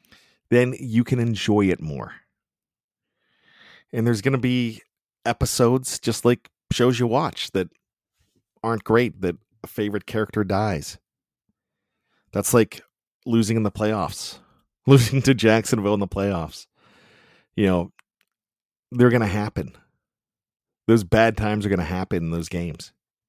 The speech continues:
in those seasons. Just like they do on your favorite shows. I know my daughter is mad at the Duffer Brothers from Stranger Things. No spoilers, but yeah, it's not good. But it's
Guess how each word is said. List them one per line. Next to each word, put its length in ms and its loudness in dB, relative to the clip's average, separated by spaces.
in 120 -2
those 160 -2
seasons. 640 -8
Just 200 -4
like 120 -2
they 120 2
do 160 4
on 80 0
your 100 -2
favorite 380 -4
shows. 600 -4
I 100 -6
know 180 0
my 160 0
daughter 420 0
is 100 -6
mad 380 0
at 80 -4
the 80 -4
Duffer 340 0
Brothers 380 -4
from 180 -6
Stranger 380 -2
Things. 480 -6
No 140 2
spoilers, 540 0
but 200 -4
yeah, 260 -2
it's 180 -8
not 160 -4
good. 280 -4
But 260 4
it's 340 -4